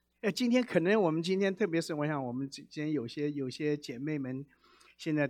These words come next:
来了以后，啊，现在为了这个生活，她们现在在这个，呃，massage的店里面做，很，很辛劳。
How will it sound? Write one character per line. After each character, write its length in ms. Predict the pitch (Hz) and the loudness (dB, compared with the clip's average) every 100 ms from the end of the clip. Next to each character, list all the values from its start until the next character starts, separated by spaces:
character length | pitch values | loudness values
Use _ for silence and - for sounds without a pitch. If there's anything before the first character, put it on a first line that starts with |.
| 139 | 0
来 200 | 135 123 | -2 0
了 60 | 160 | 2
以 120 | 156 | 0
后， 260 | 123 180 147 | 0 2 2
啊， 220 | 143 131 | 4 2
现 180 | - 156 | 2 -2
在 80 | 135 | -2
为 160 | 151 | 0
了 140 | 147 135 | 0 0
这 80 | 135 | -4
个 80 | |
生 220 | 131 208 208 | -2 0 2
活， 260 | 151 143 | 2 2
她 140 | 143 143 | 0 -6
们 100 | 135 | -6
现 160 | 143 | -8
在 60 | 127 | -8
在 200 | 131 120 | -8 -8
这 120 | 123 | -6
个， 120 | 123 117 - - | -8 -8 -14 -16
呃， 200 | 117 113 117 _ _ - | -12 -12 -14 _ _ -14
massage 460 | 131 120 165 143 - | -10 -2 0 0 -4
的 80 | 123 | -8
店 260 | 113 165 127 | -2 -2 -2
里 60 | |
面 200 | 113 127 | -8 -10
做， 280 | 123 - 127 - - | -10 -8 -8 -10 -6
很， 260 | - 139 | -2 -2
很 180 | 113 135 | 0 -2
辛 220 | 127 185 | -2 -2
劳。 220 | 165 104 | -2 -6